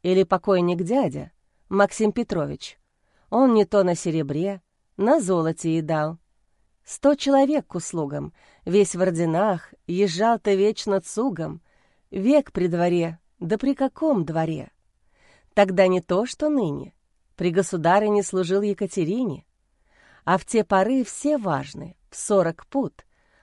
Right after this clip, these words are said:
раскланяйся, тупеем не кивнут.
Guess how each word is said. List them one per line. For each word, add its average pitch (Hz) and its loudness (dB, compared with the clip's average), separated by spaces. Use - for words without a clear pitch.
раскланяйся, 226 0
тупеем 233 -2
не 226 -4
кивнут. 233 -4